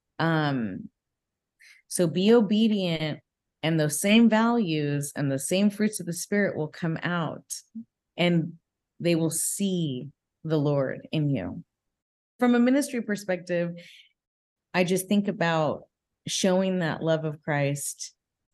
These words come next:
consistently and caring and having empathy is super, super important, because then they will see and, um, you know, and, and, and hopefully at that point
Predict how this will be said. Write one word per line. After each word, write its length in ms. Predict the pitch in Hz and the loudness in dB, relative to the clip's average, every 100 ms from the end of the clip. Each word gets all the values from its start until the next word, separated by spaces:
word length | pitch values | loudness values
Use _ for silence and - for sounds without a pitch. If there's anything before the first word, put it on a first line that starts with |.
| _ | _
consistently 920 | 180 175 185 185 160 - 151 143 139 | -2 0 -2 -4 -8 -6 -4 -4 -2
and 200 | 143 147 | -2 -2
caring 800 | - 190 196 190 143 131 117 160 - | -4 -2 0 2 0 -4 -8 -10 -6
and 100 | 156 | -2
having 380 | 156 147 151 | -2 -2 -4
empathy 680 | 165 185 185 170 123 117 110 - _ _ _ _ _ _ _ _ _ - | -4 -4 -4 -6 -6 -6 -8 -12 _ _ _ _ _ _ _ _ _ -2
is 240 | 175 - | 2 2
super, 300 | 233 220 196 | 2 2 0
super 380 | 196 202 196 170 | -2 -4 -2 -2
important, 480 | 156 - 165 104 117 | -2 -2 -2 -2 -8
because 340 | 123 156 143 | -6 -6 -4
then 160 | 151 147 | -2 -2
they 140 | 147 | -2
will 160 | 139 143 | -4 -6
see 640 | - - 160 151 156 196 - | -8 -6 -4 -4 -4 -6 -8
and, 540 | - 147 139 139 135 131 | -4 -2 0 -2 -4 -4
um, 600 | 135 131 131 131 135 139 _ _ _ _ _ _ _ _ _ _ _ _ | -4 -2 -2 -4 -4 -8 _ _ _ _ _ _ _ _ _ _ _ _
you 120 | 165 | -2
know, 140 | 160 127 | 0 0
and, 260 | 127 147 - | -2 -4 -2
and, 240 | 143 151 | -4 -4
and 120 | 147 151 | -4 -4
hopefully 800 | 143 143 - 156 151 147 147 143 _ _ _ _ _ - | -4 -8 -8 -6 -4 -4 -4 -8 _ _ _ _ _ -10
at 160 | 147 | -6
that 260 | 165 175 175 | -2 -2 -2
point 320 | 180 151 143 | -2 0 -2